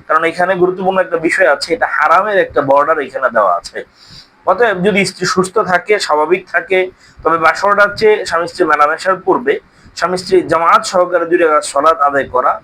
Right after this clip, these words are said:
এটা সুন্নাত। মুসান্নাফ ইবনু আবি শাইবাতে হাদিস আছে। আহ,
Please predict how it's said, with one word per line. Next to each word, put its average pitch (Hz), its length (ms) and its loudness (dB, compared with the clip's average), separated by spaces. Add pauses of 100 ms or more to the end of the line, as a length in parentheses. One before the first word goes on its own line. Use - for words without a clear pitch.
(420)
এটা 143 200 -2 (120)
সুন্নাত। 202 600 0 (180)
মুসান্নাফ 208 520 -2
ইবনু 185 220 -2
আবি 170 220 2 (140)
শাইবাতে 151 540 0
হাদিস 151 440 0 (160)
আছে। 143 360 -2
আহ, - 920 -4